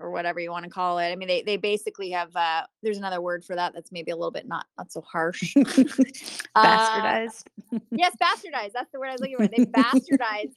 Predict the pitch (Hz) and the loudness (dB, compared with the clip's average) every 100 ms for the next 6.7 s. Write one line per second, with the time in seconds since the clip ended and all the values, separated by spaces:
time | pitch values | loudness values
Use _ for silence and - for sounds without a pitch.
0 | - 254 - - 220 214 208 240 262 208 | -16 -16 -14 -8 -8 -4 -2 0 -2 -6
1 | 202 185 202 _ _ _ 226 220 220 208 | -10 -10 -12 _ _ _ -6 -6 -8 -10
2 | - 240 262 269 220 190 - - 196 190 | -6 -4 -4 -4 -6 -8 -10 -4 0 0
3 | 185 180 190 _ _ _ - 208 190 - | -2 -6 -16 _ _ _ -14 -8 -8 -4
4 | 202 196 202 190 190 185 185 180 - _ | -6 -6 -8 -8 -10 -10 -12 -12 -18 _
5 | _ _ 208 - 202 170 226 220 196 180 | _ _ 0 2 0 2 2 4 0 -2
6 | 170 175 - - - - | -2 -4 -8 -18 -20 -20